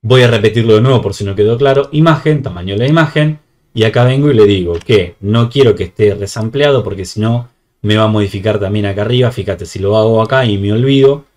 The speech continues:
pongo ciento cincuenta. ¿Ves? Aumenta increíblemente <clears throat> las dimensiones del peso y dimensiones, y esto no es lo que querés. Voy a resetear este panel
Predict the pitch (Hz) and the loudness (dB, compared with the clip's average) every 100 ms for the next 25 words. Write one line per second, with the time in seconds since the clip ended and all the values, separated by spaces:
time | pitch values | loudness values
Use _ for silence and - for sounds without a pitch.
0 | _ - 98 98 - 107 104 117 127 143 | _ -10 -8 -6 -4 -4 -4 -4 -2 0
1 | 127 131 135 _ _ _ _ _ _ _ | 0 -4 -6 _ _ _ _ _ _ _
2 | _ _ _ _ _ 98 120 151 170 - | _ _ _ _ _ 0 2 2 0 -10
3 | - _ 117 117 123 127 135 143 147 147 | -18 _ -2 2 4 2 2 0 0 -2
4 | 135 123 113 117 120 127 123 113 113 117 | -2 0 0 0 2 2 2 0 2 0
5 | 120 127 139 147 _ _ _ _ _ - | 0 0 -2 -4 _ _ _ _ _ -4
6 | 143 101 101 104 104 101 113 110 110 120 | -2 -2 -2 -2 -2 -2 -4 -2 0 0
7 | 127 120 110 107 110 117 131 135 123 - | 0 0 0 0 0 -2 -2 -4 -4 -6
8 | 107 113 104 95 90 87 92 90 - 101 | -6 -4 -2 -2 -4 -6 -8 -12 -10 -4
9 | 110 107 101 98 104 104 107 101 110 120 | -2 -2 -6 -10 -8 -6 -8 -6 -2 0
10 | 120 | 0